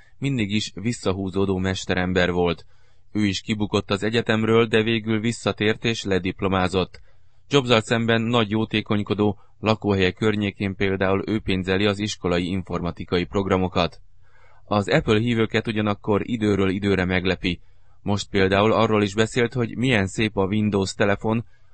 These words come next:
amely szinte olyan, mint egy barát, nem pedig egy eszköz.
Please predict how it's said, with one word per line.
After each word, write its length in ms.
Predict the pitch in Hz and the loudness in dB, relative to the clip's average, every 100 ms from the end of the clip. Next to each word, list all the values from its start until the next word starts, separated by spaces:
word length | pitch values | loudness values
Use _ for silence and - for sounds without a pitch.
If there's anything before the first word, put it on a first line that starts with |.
| - | -6
amely 260 | 131 127 | 0 0
szinte 400 | 113 117 110 110 | 0 -2 0 0
olyan, 220 | 107 135 | 2 2
mint 220 | 101 98 98 | 2 -2 -4
egy 120 | 90 | -2
barát, 440 | 104 104 95 98 - - | 0 4 2 0 -10 -20
nem 260 | - 101 101 | -6 -4 -2
pedig 280 | 92 92 90 | -2 -2 -2
egy 120 | 90 | 0
eszköz. 560 | 95 - - 85 76 | -2 -2 -2 -2 -4